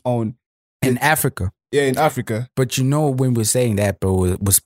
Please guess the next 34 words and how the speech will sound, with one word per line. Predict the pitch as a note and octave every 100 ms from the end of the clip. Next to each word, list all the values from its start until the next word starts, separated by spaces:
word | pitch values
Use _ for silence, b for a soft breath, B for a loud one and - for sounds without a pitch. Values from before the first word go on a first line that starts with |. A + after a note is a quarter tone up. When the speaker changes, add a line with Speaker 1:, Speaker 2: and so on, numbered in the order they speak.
| _
Speaker 2:
being | - A#2
specific | A#2 - - A2+ G#2 F#2
to | - F2+
South | - G2 E2+ -
Africa, | A2 G2+ - - - G2
'cause | - A2 F#2
that's | A2+ -
where | A2
the | F#2+ -
industry | G#2+ G3+ A#3+
Speaker 1:
Yeah, | F3
Speaker 2:
is. | G#2 G2 F2
Speaker 1:
literally. | G3 G#3 G3 C#3 A2+ B2
Speaker 2:
That's | G2+ A#2
where | C3
the | A2+
industry | A#2 A#2 D#3
Speaker 1:
Yeah, | E3 G2
Speaker 2:
is. | A#2
Speaker 1:
that's | -
where | G#3
the | D#3 E3+
industry | D#3 C#3 C#3
at. | B2 G2+
Speaker 2:
Yeah. | G2+ G2
Speaker 1:
And |
I'm | D3+ D3
saying | F#3 F3
South | D3 D3
Africa, | C#3+ C#3 B2 A#2 -
if | E3+ F3 - - _ _ _ _ -
they | C3
continue | B2+ C3+ B2+ D#3 D3+ D3 D3 -
having, | C#3+ D3 C3 A#2+ A2